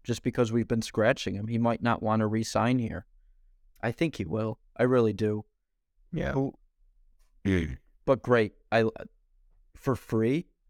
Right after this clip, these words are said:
Speaker 1: awesome, great.
Speaker 2: Mm-hmm. Next up, the Big Z, Zemgus Girgensons, currently sitting at sixteen points in sixty-seven games, nine goals, seven assists.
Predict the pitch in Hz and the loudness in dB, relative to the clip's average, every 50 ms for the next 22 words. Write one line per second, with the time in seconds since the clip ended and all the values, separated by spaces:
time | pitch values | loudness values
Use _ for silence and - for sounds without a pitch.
0 | _ _ - 110 113 110 - - 107 104 110 110 - - 113 110 107 98 - - | _ _ 2 4 4 4 2 0 -4 -6 -6 -8 -4 0 0 0 0 0 -4 -10
1 | _ _ _ _ _ _ _ _ - 135 123 120 120 113 113 - _ _ _ _ | _ _ _ _ _ _ _ _ -8 -6 -4 -4 -4 -6 -8 -10 _ _ _ _
2 | _ _ _ _ _ _ _ _ _ _ _ _ _ _ _ - _ - 131 143 | _ _ _ _ _ _ _ _ _ _ _ _ _ _ _ -18 _ -2 0 0
3 | 147 - - - 151 151 151 143 - _ _ _ _ _ _ _ _ _ - 185 | 0 0 0 2 4 4 4 2 -2 _ _ _ _ _ _ _ _ _ -4 -4
4 | 208 175 147 139 139 139 135 - - 139 135 131 131 131 131 - _ _ _ _ | -2 0 0 0 0 0 -4 -4 -2 0 2 2 2 0 -2 -4 _ _ _ _
5 | - 143 135 131 131 127 131 127 - - 135 131 127 127 127 123 - - 131 127 | -6 -2 0 0 2 2 0 -2 -2 -2 0 0 2 0 0 -2 -4 -4 -2 -2
6 | 123 - - - 139 139 131 139 135 120 - - 143 135 131 127 120 - - - | -2 -2 -4 -4 -4 -2 -2 -2 -2 -2 -2 -2 -2 0 0 -2 -2 -4 -4 -4
7 | - 165 - - - - 165 156 147 - - 143 143 139 135 - 127 - - 143 | -4 -4 -4 -6 -6 -2 -2 -2 -2 -2 -4 -2 -2 -2 -2 -4 -6 -4 -4 -6
8 | 131 - - - - 143 131 131 131 120 123 127 127 127 123 120 131 127 127 127 | -6 -6 -10 -4 -2 -2 0 0 -2 -2 -2 -2 0 -2 -2 -2 -2 -2 0 0
9 | 127 123 127 120 123 123 123 117 - - 131 120 123 120 120 117 - - 135 135 | -2 -2 -4 -4 -6 -6 -8 -8 -2 -2 0 0 0 -2 -4 -4 -2 0 0 0
10 | 127 - - - | 0 -2 -6 -12